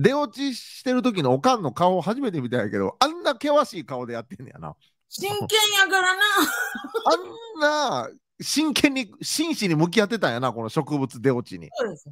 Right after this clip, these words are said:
Speaker 2: ほな、もうこれ。
Speaker 1: ん？はい。
Speaker 2: これわかる？
Speaker 1: まあ、え、ユリの仲間かな？
Speaker 2: ユリ、沖縄におってわからんかったらあかんで、これ。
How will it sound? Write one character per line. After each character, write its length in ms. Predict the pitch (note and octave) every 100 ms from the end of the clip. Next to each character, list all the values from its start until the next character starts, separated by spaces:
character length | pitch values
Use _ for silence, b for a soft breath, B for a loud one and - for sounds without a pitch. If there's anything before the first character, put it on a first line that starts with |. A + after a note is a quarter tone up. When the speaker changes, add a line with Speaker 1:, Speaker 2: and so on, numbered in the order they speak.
| F#3
Speaker 2:
ほ 80 |
な、 140 | D4+ A#3+
も 120 | A3
う 40 |
こ 140 | G#3 C#4
れ。 100 | C4+
Speaker 1:
ん？ 120 | B3+ - _ _ _ _ - _ _ _ _ _ _ _ _ _ _ _
は 160 | - F2
い。 100 | - _ _ _ _ _ -
Speaker 2:
こ 80 | B3
れ 100 | C4
わ 140 | C4
か 160 | C4+ C4+
る？ 280 | C#4 D4 E4+ _ _ _ _ _ -
Speaker 1:
ま 260 | - F3+ A#3
あ、 120 | - _ -
え、 160 | F#3+ -
ユ 180 | F#3 G#3+
リ 220 | A3 - - -
の 200 | G3 G3+
仲 260 | E3 C3+ D3
間 300 | A#2 G2 E2+ -
か 160 | C3
な？ 100 | D#3+ B3
Speaker 2:
ユ 80 |
リ、 60 | D#4 - - _ -
沖 300 | C#4 D4+ E4
縄 200 | F4 E4+
に 120 | E4+
お 100 | E4
っ 80 | D#4+
て 80 | B3
わ 180 | B3+ C4
か 120 | C#4+
ら 100 | C#4+
ん 60 | C#4
か 100 | A3+
っ 80 |
た 60 | G3+
ら 60 | G#3
あ 40 |
か 120 | G#3+ G#3+
ん 40 |
で、 100 | F3
こ 140 | D3+
れ。 80 | -